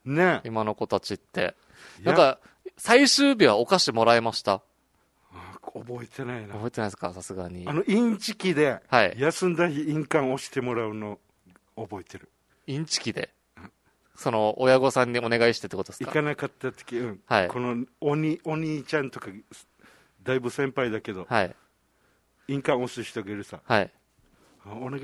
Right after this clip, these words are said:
Speaker 1: い、お願い」とか、「お願い、押して」って言ってから。
Speaker 2: はい。<laughs> あ、行ってきてって。ありましたよね。でも俺全然なんかラジオ体操行かなかった気がします。
Speaker 1: あ、い-、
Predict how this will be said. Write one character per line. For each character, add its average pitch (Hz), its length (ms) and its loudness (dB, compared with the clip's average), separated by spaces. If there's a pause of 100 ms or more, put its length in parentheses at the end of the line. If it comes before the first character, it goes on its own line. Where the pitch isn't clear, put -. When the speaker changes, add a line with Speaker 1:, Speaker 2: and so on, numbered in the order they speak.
(120)
Speaker 1:
い、 120 40 -10
お 123 100 -16
願 139 260 -10
い」 110 60 -14
と - 120 -20
か、 - 180 -20
「お - 40 -20
願 135 120 -16
い、 139 80 -12
押 135 120 -12
し - 120 -18
て」 143 160 -14
っ - 20 -12
て - 60 -20 (200)
言 - 380 -6
っ - 20 -6
て - 300 0
か - 0 -
ら。 180 80 4
Speaker 2:
は - 40 -6
い。 - 160 -10
<laughs> - 400 -18
あ、 98 140 6
行 98 100 0
っ - 40 -20
て 110 120 -4
き - 60 -10
て 98 140 -2
っ - 20 -4
て。 90 420 -6 (880)
あ 117 40 -14
り 113 100 -8
ま 123 140 -4
し - 120 -12
た 143 100 -4
よ 101 100 -2
ね。 90 120 -10
で 98 60 -6
も 95 200 -10
俺 98 120 -4
全 165 240 -2
然 202 240 0
な 208 60 -6
ん 202 60 -8
か 120 100 -4
ラ 117 120 -2
ジ 123 100 -8
オ 127 60 -4
体 135 160 -2
操 110 120 -8
行 98 80 -10
か 139 120 -2
な 131 100 -2
か - 80 -2
っ - 80 0
た 127 100 -6
気 127 120 -6
が 107 100 -6
し - 100 -8
ま 90 120 -6
す。 85 100 -10
Speaker 1:
あ、 247 60 -10
い-、 294 40 -14